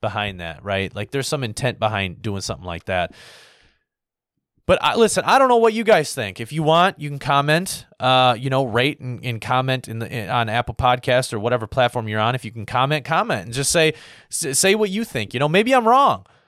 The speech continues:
Right? Maybe I'm wrong. Maybe what I'm saying is crazy. Maybe some of the people listening to, to my show is like, "Oh, that's not right, Nate, and you shouldn't, you shouldn't be thinking like that."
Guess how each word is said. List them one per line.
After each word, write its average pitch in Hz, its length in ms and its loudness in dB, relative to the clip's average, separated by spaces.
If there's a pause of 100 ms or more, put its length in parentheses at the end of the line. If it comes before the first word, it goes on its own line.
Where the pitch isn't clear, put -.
(260)
Right? 165 240 2
Maybe 202 320 2
I'm 202 160 4
wrong. 185 300 4
Maybe 175 260 0
what 190 160 4
I'm 185 140 4
saying 170 300 -2
is 165 100 -2
crazy. 175 420 0
Maybe 156 460 0
some 165 180 -2
of 160 40 -2
the 151 80 -4
people 147 240 -6
listening 156 380 -2
to, 147 180 -6
to - 160 -6
my 139 220 2
show 131 280 2
is 117 100 -4
like, 127 220 2
"Oh, 202 300 6
that's 185 260 0
not 170 220 2
right, 175 280 2
Nate, 147 320 -4
and 131 80 -10
you 160 120 -2
shouldn't, 156 480 -2 (320)
you 151 100 4
shouldn't 165 280 -2
be 147 100 -2
thinking 175 360 -4
like 120 200 -2
that." 123 180 4